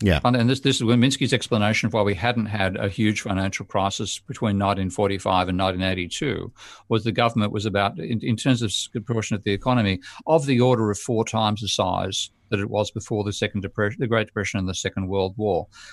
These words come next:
Speaker 2: Um, so with that large level of government spending, when there was a downturn, because that would mean the government tax receipts would fall and spending would rise necessarily,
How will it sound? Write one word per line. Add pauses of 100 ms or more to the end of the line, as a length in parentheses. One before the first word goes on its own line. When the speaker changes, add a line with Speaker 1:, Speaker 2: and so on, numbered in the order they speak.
(160)
Speaker 2:
Um,
so
with
that
large (100)
level
of
government
spending, (320)
when
there
was
a
downturn,
because
that
would
mean
the
government
tax
receipts
would
fall
and
spending
would
rise
necessarily,